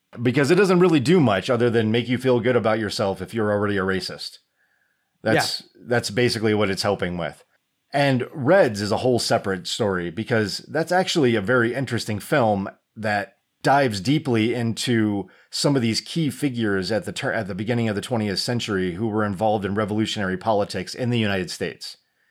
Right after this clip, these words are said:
Speaker 1: I-, it's not something that has some sort of superficial communism is good push the entire time. In fact, that's almost, that's just the, their attitudes toward socialism specifically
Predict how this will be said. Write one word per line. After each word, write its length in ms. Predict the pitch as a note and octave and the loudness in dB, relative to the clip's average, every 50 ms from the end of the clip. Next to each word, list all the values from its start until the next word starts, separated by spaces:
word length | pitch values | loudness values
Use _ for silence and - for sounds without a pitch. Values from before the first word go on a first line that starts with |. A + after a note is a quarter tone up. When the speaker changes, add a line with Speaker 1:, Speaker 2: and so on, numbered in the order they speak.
| _ _ | _ _
Speaker 1:
I-, 60 | - B2+ | -2 0
it's 320 | C3+ C#3+ D3 C#3 - - | 0 2 0 0 0 2
not 180 | E3+ F3 E3 - | 2 2 2 2
something 380 | - E3+ D#3 B2 C3 A#2+ A2+ | 2 2 2 2 2 2 2
that 320 | G#2+ A2 G#2+ G#2+ G2+ F#2 - _ | 2 2 2 0 0 -4 -10 _
has 320 | - G#2 B2+ B2 A#2 G2 F#2 | -4 -2 -2 0 -2 -2 -2
some 180 | B2 A#2 A2+ | -2 -2 -2
sort 240 | G#2+ - - B2+ A2 | -2 -2 -2 -2 0
of 240 | A2 G2+ F2+ - - - _ _ _ _ _ | 0 -2 -4 -8 -14 -20 _ _ _ _ _
superficial 1120 | - - - F3+ F3 D3+ B2+ A2 - - - B2+ - - - A#2+ A2 G2+ G2 F#2+ F#2+ F2+ - _ _ _ _ _ _ | -8 -4 -2 -2 0 2 0 0 0 0 0 0 2 2 2 2 4 4 2 0 -2 -4 -8 _ _ _ _ _ _
communism 640 | - - B2+ B2 B2 B2 B2 A#2+ A#2+ G#2 F#2+ A2+ A2 | -4 0 0 2 4 4 4 2 2 2 0 0 0
is 140 | A2 G2+ F#2 | 0 -2 -4
good 500 | E2 D#2 G2+ A#2 A#2+ A#2 G2 F2+ E2 - - _ | -4 -2 2 4 4 4 2 -2 -8 -14 -18 _
push 380 | - - D3 C#3+ A#2 - - - | -4 0 2 2 2 2 0 -4
the 140 | - G#2+ G#2 | -4 -2 -2
entire 400 | G2 G2 - G2+ G2+ F#2+ F#2 F2+ | -2 -2 -2 -2 0 0 0 -2
time. 420 | F2+ - F2 E2+ D#2+ D#2 D2+ D2 - _ _ _ _ _ _ _ _ _ _ _ _ | -4 -4 -6 -6 -6 -6 -10 -12 -16 _ _ _ _ _ _ _ _ _ _ _ _
In 160 | B2+ B2 B2 | -4 -2 -2
fact, 320 | - - D#3 D3 C3+ - - | 0 0 2 0 0 0 0
that's 280 | C3 C#3+ C3+ - - | 0 0 0 -2 -2
almost, 460 | B2 C3+ D3 C#3+ C#3 C3 A#2+ G#2+ G#2+ | -2 0 0 2 2 2 0 0 -2
that's 220 | A#2 C3+ C#3 - - | -2 -2 -2 -2 -4
just 340 | - C#3+ A#2+ - - - - _ _ _ _ - | -4 -4 -4 -4 -6 -10 -16 _ _ _ _ -10
the, 160 | A2+ C3 C3+ | -6 -6 -4
their 220 | B2 A#2+ C#3+ C#3+ | -2 0 0 2
attitudes 640 | C3+ C#3 C#3 C3+ C3 A2 - B2 A2+ G#2 G2 F2 - | 2 2 2 0 0 -2 -2 -2 -2 -2 -2 -4 -6
toward 520 | - - B2+ A#2 A2 A2 G#2+ G#2 G2+ F#2 E2+ | -6 -4 -2 0 2 2 2 2 0 -2 -4
socialism 680 | - - B2+ B2 - A#2 G#2 G#2 G2+ F2+ G2 F#2+ F2+ | -2 0 0 0 -2 -2 -2 -2 -2 -2 -4 -6 -6
specifically 760 | - - G#2 - - C3+ G#2 A2+ F2+ - G2+ F#2+ F#2+ F#2 F#2 | -6 -8 -8 -6 -4 -4 -4 -4 -6 -4 -4 -2 -2 -4 -6